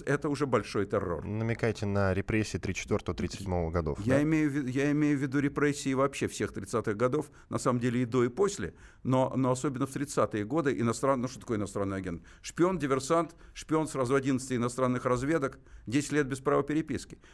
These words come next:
Speaker 1: Понимаете, это, это все кажется нам, м, таким ретро, а на самом деле, вот когда это приходит в твою жизнь сегодня, здесь и сейчас, это производит сильное впечатление.
Speaker 2: Ну а как еще, скажите, пожалуйста, Николай Карлович, мы должны были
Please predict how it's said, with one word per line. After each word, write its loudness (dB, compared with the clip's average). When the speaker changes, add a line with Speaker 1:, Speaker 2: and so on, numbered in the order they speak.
Speaker 1:
Понимаете, 0
это, 0
это 0
все 0
кажется 0
нам, 2
м, -2
таким 2
ретро, 0
а -2
на 0
самом 0
деле, 2
вот 0
когда 0
это 0
приходит 0
в -18
твою 2
жизнь 0
сегодня, 0
здесь -2
и -8
сейчас, -4
это -12
производит -2
сильное 0
впечатление. -6
Speaker 2:
Ну 4
а 4
как -4
еще, -2
скажите, -10
пожалуйста, -6
Николай -4
Карлович, 0
мы -2
должны 0
были 0